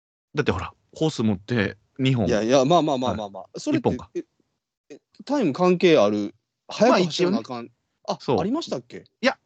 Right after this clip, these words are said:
Speaker 1: 一応まあまあ一番いいよりは早くついとかないといけない。
Speaker 2: ですよね。だからそんな、そんな意味、別にガチで走らなあかんほどの。
Speaker 1: そんな、それで怪我したらどうするんですか？俺してたんですよ。
Speaker 2: <laughs>
Speaker 1: だから、ホース持った途端遅なるんですよ、俺。だからもう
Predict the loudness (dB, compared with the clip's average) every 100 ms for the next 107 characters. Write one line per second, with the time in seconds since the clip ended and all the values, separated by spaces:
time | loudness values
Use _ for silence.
0 | _ -8 -6 -4 0 2 2 2 0 2
1 | 2 2 0 -2 -2 -6 -8 -10 -6 -2
2 | -2 0 2 2 2 0 -2 -2 -4 -6
3 | -6 -4 -2 0 0 0 -4 -6 -4 -6
4 | -2 -4 -2 -4 -4 -6 -4 -4 -6 -10
5 | -10 -6 -4 -2 0 0 2 2 2 2
6 | 4 4 4 2 0 0 0 0 -2 -2
7 | -4 -4 -6 -12 -12 -10 -8 -8 -8 -4
8 | 0 0 0 -4 -4 -4 _ -12 -12 _
9 | -16 -14 -2 0 0 -2 -6 -2 0 0
10 | -2 0 0 -2 -8 -2 -2 2 0 0
11 | -2 0 2 0 -4 -8 -8 -10 -10 -10